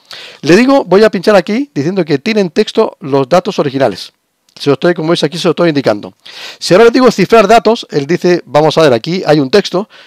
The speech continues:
y tengo una clave que tiene cuarenta y cuatro bits, con lo cual solamente puedo cifrar bloques, ¿no?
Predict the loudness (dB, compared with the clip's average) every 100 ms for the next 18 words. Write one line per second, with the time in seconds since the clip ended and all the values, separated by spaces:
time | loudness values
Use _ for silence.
0 | _ -8 -2 0 2 0 2 0 2 2
1 | 0 0 -2 -2 0 0 0 0 2 2
2 | 0 -4 -4 0 0 2 0 0 -2 0
3 | 0 0 0 0 0 0 -2 -4